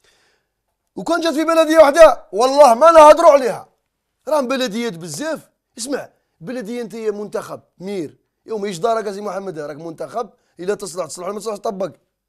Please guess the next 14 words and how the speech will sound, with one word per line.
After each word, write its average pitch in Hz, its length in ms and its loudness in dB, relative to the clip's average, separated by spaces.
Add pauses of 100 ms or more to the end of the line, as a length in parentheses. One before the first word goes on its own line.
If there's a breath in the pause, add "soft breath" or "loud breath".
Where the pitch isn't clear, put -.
(320)
طبق، 233 200 -6
طبق، 202 300 -8
طبق، 202 200 -10
طبق. 185 300 -10 (220)
شبيك 208 280 -18
تلعب 185 220 -10
انت 156 100 -16
مصير 190 280 -14
تاع - 160 -12
امه؟ 190 340 -8 (340)
راه 220 120 -6
كاين 214 240 -10
بلديات 196 460 -8
فيهم 185 320 -12